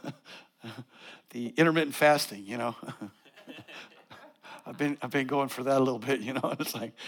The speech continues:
<laughs> "Phew, twenty-four hours is over. Now I can eat,"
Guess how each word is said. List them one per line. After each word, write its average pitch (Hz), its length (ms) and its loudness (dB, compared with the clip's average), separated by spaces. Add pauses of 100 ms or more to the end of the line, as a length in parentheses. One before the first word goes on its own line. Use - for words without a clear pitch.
(140)
<laughs> - 600 -10
"Phew, - 240 0 (120)
twenty-four 151 400 6
hours 143 240 10
is 120 80 -4
over. 113 200 -4 (200)
Now 123 160 4
I 107 100 4
can - 260 -12
eat," 123 300 -2